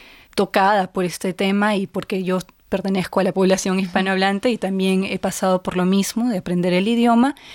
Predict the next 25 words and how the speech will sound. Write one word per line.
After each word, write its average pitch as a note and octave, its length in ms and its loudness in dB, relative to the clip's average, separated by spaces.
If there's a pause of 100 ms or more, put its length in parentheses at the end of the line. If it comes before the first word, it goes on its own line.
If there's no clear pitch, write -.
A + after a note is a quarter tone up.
(320)
Necesitamos G#3 1080 2
algo A3 260 2
que A#3+ 80 -4
se - 140 -4
refiera G3+ 460 -2
a G3+ 160 -4
nuestro G#3 440 -2
problema F#3 340 -2
específico F#3+ 800 -6
y G#3 120 -2
no G3+ 200 4
existe A3+ 460 -2
en G#3 80 0
el F#3 80 0
momento. F3+ 540 0 (320)
Todo A#3 140 4
está A#3 200 -2
dirigido G#3+ 600 0
a F#3 100 -2
personas F#3+ 420 -4
de G3 140 -8
habla F#3 420 0
árabe, F#3 520 0 (420)
inglesa, F#3 840 0 (500)
¿no? A#3+ 260 -6